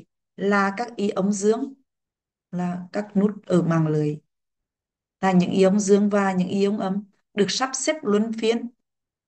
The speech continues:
liên kết chặt chẽ với nhau do sự cân bằng giữa lực hút của các ion trái dấu hút nhau và lực đẩy.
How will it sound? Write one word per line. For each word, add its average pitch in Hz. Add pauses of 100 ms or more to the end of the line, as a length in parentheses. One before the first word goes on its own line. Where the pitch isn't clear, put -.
(140)
liên 226
kết 302
chặt 233
chẽ 208
với 175
nhau 175
do 196
sự 196
cân 202
bằng 208
giữa 202
lực 196
hút 302 (760)
của 202
các -
ion 202
trái 160
dấu 151
hút 214
nhau 196
và 185
lực 180
đẩy. 156